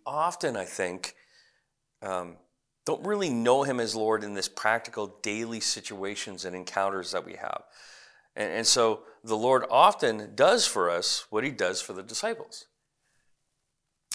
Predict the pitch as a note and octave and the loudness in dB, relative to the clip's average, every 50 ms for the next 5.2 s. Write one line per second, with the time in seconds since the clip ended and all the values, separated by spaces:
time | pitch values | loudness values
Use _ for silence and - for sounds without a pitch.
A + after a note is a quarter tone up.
0 | - _ A#2+ A#2+ A2+ A#2+ B2 - - - - - F3 G3 A#3 A3+ E3 C#3 G#2 F#2 | -10 _ -6 -6 -4 -4 -4 -2 0 0 0 0 0 0 -2 -2 -4 -6 -6 -6
1 | - - E2 - - - - - - - - - - - - G2 F2+ G#2+ G2+ - | -6 -6 -6 -8 -8 -14 -18 -18 -18 -20 -18 -18 -16 -16 -16 -16 -14 -14 -16 -16
2 | _ - - - F#3 G3+ - - G3+ F3 - F3 C#3 B2 - A#2+ - - G#2+ F2 | _ -12 -6 -6 -4 -2 -2 -4 -2 -2 -4 -4 -4 -4 -6 -6 -6 -10 -10 -8
3 | F2 E2 D#2+ - - E2 E2 D#2+ - - _ - - - _ _ _ G#2 G2 G2 | -8 -8 -8 -8 -12 -14 -14 -16 -18 -18 _ -20 -20 -20 _ _ _ -2 0 2
4 | G2+ - - C3+ F#3+ G#3+ - - A#2 G2 F#2 - F2+ F2 E2+ - - E2+ E2 E2 | 0 2 0 0 0 -2 -2 -4 -4 -4 -4 -6 -10 -10 -10 -10 -10 -8 -8 -8
5 | D#2+ E2 - - | -8 -8 -12 -18